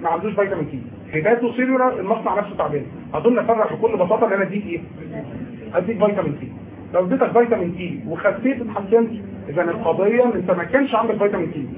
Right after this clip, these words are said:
اللي هو اوبستراكتيف جوندس. لكن لو اديتك فيتامين كي وانت عندك هيباتوسيلولار جوندس كده كده المصنع ماله؟ المصنع تعبان فمش عامل حاجه. اذا الثيرابيوتيك تيست يقول لك ادي فيتامين كي،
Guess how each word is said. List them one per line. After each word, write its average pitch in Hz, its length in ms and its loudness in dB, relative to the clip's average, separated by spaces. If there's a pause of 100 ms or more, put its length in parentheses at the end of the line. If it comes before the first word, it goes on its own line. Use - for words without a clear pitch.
(100)
اللي 160 100 0
هو 202 60 6
اوبستراكتيف 190 420 -2
جوندس. 147 200 -2 (440)
لكن 220 180 0
لو 233 140 4
اديتك 269 320 4
فيتامين 214 320 2
كي 240 100 0
وانت 247 240 2
عندك 233 240 0
هيباتوسيلولار 220 720 2
جوندس 156 300 0 (520)
كده 208 140 4
كده 214 180 4
المصنع 190 320 0
ماله؟ 160 260 -2 (640)
المصنع 196 300 -2
تعبان 185 280 -2 (120)
فمش 160 180 -4
عامل 180 140 -2
حاجه. 135 180 -8 (260)
اذا 185 160 0
الثيرابيوتيك 185 580 0
تيست 254 160 0 (320)
يقول 185 120 -4
لك 190 160 -4
ادي 214 160 -4
فيتامين 202 360 -2
كي، 143 240 -8